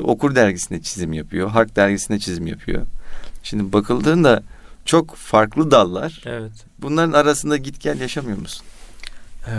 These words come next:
Speaker 3: aslında bu ikisini de birbirinin beslemesini istiyorum. Bunun yönünde çalışıyorum kendim. Yani en başta zaten çizim bu şekilde başlamıştı. Ben bir şeyler yazıyordum, karalıyordum. Bunları hayal dünyamda daha iyi canlandırabilmek için onları resmetmeye çalışıyordum.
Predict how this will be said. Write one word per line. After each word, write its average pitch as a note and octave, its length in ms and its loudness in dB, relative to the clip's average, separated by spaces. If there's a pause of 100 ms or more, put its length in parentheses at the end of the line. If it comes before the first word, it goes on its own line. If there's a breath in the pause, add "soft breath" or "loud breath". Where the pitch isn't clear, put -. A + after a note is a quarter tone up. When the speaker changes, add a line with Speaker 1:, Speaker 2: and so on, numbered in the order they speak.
(120)
Speaker 3:
aslında C3 520 2
bu C3 100 4
ikisini D3 360 -2
de C#3+ 120 0
birbirinin C3 340 2
beslemesini A#2+ 840 2
istiyorum. A2 580 0
Bunun A2+ 160 6
yönünde A#2+ 300 4
çalışıyorum G2+ 560 0
kendim. G2+ 360 -2 (220 loud breath)
Yani G#2+ 200 4
en B2 180 6
başta A#2+ 240 2
zaten A#2 380 2
çizim A#2 360 -2
bu A#2+ 180 0 (240 loud breath)
şekilde A#2 340 4
başlamıştı. G#2+ 500 0
Ben A2 180 4
bir A2 40 2
şeyler A2+ 220 4
yazıyordum, A2+ 400 2
karalıyordum. A#2+ 520 2 (380 loud breath)
Bunları A#2 240 6
hayal A#2+ 320 4
dünyamda A#2+ 360 2
daha A#2 160 6
iyi A2+ 60 2
canlandırabilmek A#2 680 2
için C3+ 120 0
onları A#2+ 200 4
resmetmeye A#2 520 2
çalışıyordum. A2+ 560 -2